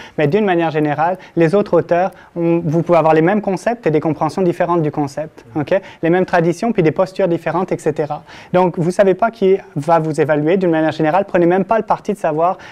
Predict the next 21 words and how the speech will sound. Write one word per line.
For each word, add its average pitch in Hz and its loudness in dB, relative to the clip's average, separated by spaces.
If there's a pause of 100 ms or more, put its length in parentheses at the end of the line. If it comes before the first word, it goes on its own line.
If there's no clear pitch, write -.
Ah, 175 6
dans 170 2
ce 151 0
journal-là, 165 2 (160)
ils 165 4
vont 160 2
me 165 2
comprendre 165 0
là-dessus, 180 0
donc 160 0
j'ai 156 0
pas 147 0
besoin 156 -4
de 156 0
l'expliquer. » 151 -4
Prenez 180 0
même 185 -2
pas 233 0
cette 160 -6
chance-là. 160 -8 (560)
Expliquez-le 175 -2